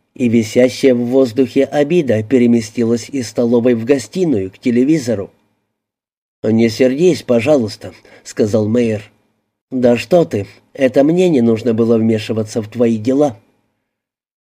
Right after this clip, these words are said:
«А знаешь, может быть, мы и в самом деле чего-то не замечаем», сказал Мейер. «Может, ответ лежит у нас прямо перед носом, а мы его не видим». Он тяжело вздохнул.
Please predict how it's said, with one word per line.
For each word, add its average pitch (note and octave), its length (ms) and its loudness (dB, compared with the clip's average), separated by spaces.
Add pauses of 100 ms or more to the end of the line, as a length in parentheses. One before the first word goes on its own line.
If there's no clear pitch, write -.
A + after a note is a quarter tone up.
«А A#2 180 4
знаешь, C#3 580 2
может A#2 480 0
быть, A#2+ 360 0 (320)
мы A#2 260 4
и A#2+ 40 4
в A2+ 60 -4
самом E3 380 2
деле G#2+ 260 0
чего-то A2+ 440 -2
не A2+ 120 2
замечаем», B2 680 -2 (380)
сказал G#2+ 480 -2
Мейер. B2 500 0 (760)
«Может, B2 520 2
ответ E3 400 2
лежит A2+ 400 -2
у A2+ 60 0
нас A2+ 260 -2
прямо A#2+ 340 0
перед B2+ 320 0
носом, D#3 460 -2 (100)
а C3+ 160 -4
мы A2+ 140 2
его A2 240 0
не A#2+ 160 0
видим». C3+ 400 -6 (600)
Он A2 220 0
тяжело A#2 420 0
вздохнул. A#2+ 600 -4